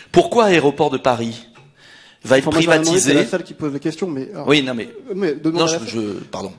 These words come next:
Speaker 2: Non, non, non, non, non, mais vraiment, non, mais la salle pose la question, vous
Speaker 1: Non, mais
Speaker 2: avez
Speaker 1: je vous
Speaker 2: la
Speaker 1: en prie. Mais juste, ça serait intéressant que la salle demande à madame Borne pourquoi c'est Bank of America qui va toucher la commission de la vente d'Aéroport de Paris et pourquoi Bank of America, c'est un fidèle de monsieur Macron qui est chargé de cette vente.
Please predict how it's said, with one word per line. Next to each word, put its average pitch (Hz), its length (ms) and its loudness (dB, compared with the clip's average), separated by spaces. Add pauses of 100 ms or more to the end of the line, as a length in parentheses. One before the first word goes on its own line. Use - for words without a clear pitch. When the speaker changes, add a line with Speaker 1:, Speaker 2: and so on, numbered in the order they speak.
(140)
Speaker 2:
Non, 233 100 -4
non, 277 80 -2
non, 240 220 -6 (140)
non, - 0 - (240)
non, 196 60 0
mais 165 160 4
vraiment, 175 380 -2
non, 143 100 -4
mais 147 180 -4
la 156 120 -4
salle 214 200 -10
pose 156 160 -14
la 143 60 -10
question, 160 240 -4
vous 240 60 -2
Speaker 1:
Non, 143 60 -2
mais 143 40 0
Speaker 2:
avez 139 100 0
Speaker 1:
je 147 40 -2
vous 151 40 -4
Speaker 2:
la 120 60 -4
Speaker 1:
en - 20 -10
prie. 175 240 -10
Mais 131 320 0
juste, 147 460 -8
ça - 160 -4
serait - 160 -2
intéressant 139 480 0
que - 100 -10
la 107 60 -6
salle 190 280 -2 (120)
demande 131 240 -2
à 123 60 0
madame 120 260 0
Borne 156 260 2 (640)
pourquoi 175 720 2
c'est - 180 0
Bank 165 220 0
of 156 140 0
America 143 600 0
qui 147 100 -12
va 135 140 0
toucher - 320 -6
la 135 100 -2
commission 139 540 -4
de 123 100 -4
la 117 80 4
vente 127 480 -2 (420)
d'Aéroport 131 440 2
de 127 80 2
Paris 127 320 0
et 175 40 -2
pourquoi 147 560 2
Bank 139 240 4
of 135 120 0
America, 131 420 2
c'est 147 120 -6
un 135 60 -4
fidèle 139 340 2
de 131 60 -2
monsieur 123 260 -2
Macron 123 340 -2
qui 151 120 -8
est - 20 -4
chargé 120 260 -2
de - 60 -12
cette 117 140 -2
vente. 160 300 -10